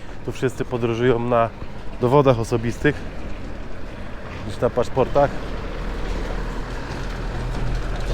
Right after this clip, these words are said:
No ale no cóż, patrzą się na mnie jak na odklejeńca, bo oni tu wszyscy chodzą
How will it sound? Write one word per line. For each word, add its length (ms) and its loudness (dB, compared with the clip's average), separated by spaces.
No 60 8
ale 140 10
no 100 8
cóż, 340 2
patrzą 320 6
się 200 6
na 180 8
mnie 120 6
jak 280 8
na 80 4
odklejeńca, 640 6
bo 100 4
oni 200 6
tu 140 2
wszyscy 280 -4
chodzą 360 2